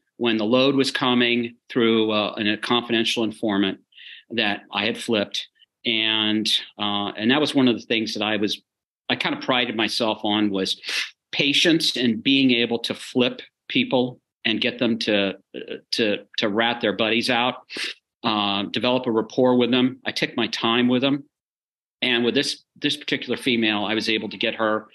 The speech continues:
to cooperate finally. And, um, and, um, we had some of the coolest,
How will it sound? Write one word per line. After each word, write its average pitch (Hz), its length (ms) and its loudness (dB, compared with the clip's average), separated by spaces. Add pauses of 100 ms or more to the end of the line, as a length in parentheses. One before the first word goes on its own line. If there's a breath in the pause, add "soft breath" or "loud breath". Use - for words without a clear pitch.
(400 loud breath)
to - 80 -14
cooperate 117 800 0
finally. 101 680 -2
And, 107 680 0
um, 98 380 -4 (120)
and, 98 320 -4 (120)
um, 95 420 -6 (960 loud breath)
we 139 160 2
had 123 440 0
some 139 220 4
of 127 60 2
the - 140 -4
coolest, 156 720 2